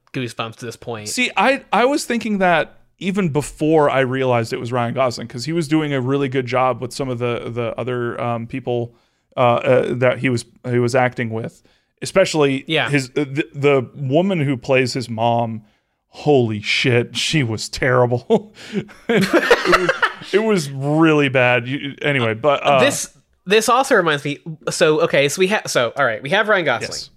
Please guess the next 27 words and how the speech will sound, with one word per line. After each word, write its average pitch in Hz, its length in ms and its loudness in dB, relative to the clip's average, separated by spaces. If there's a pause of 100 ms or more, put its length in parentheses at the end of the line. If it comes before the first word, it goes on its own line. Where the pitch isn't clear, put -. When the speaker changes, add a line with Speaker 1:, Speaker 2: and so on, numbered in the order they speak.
(120)
Speaker 1:
as 143 140 -4
Greg. 127 140 -2
Speaker 2:
one 113 40 -4
hundred 98 180 -10
percent. - 180 -20 (260)
Speaker 1:
We 135 100 -12
have, 180 540 -2 (300)
we 127 100 -16
have 143 340 -2
Bird. 123 460 -2 (400)
Speaker 2:
Yes. - 680 -8
Speaker 1:
Okay. 120 180 -14 (800)
We 147 120 -4
do 151 100 -4
not 185 180 2
have 196 160 0
Michael. 139 400 -4 (100)
Speaker 2:
Michael 185 280 2
is 185 100 2
gone. 170 460 4
Speaker 1:
He 147 140 -2
is 135 100 -4
gone. 101 340 -12
Speaker 2:
Goodbye, 143 300 2
Michael. 127 400 -4
Speaker 1:
Michael's 131 360 -4
gone. 82 180 -14